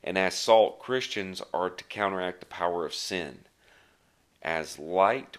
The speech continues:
we are to illuminate and make visible. Our lives is to be an ongoing witness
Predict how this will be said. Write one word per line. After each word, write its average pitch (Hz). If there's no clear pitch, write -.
we 95
are 85
to -
illuminate 123
and 76
make 90
visible. 80
Our 110
lives 104
is 92
to -
be 92
an 85
ongoing 98
witness 98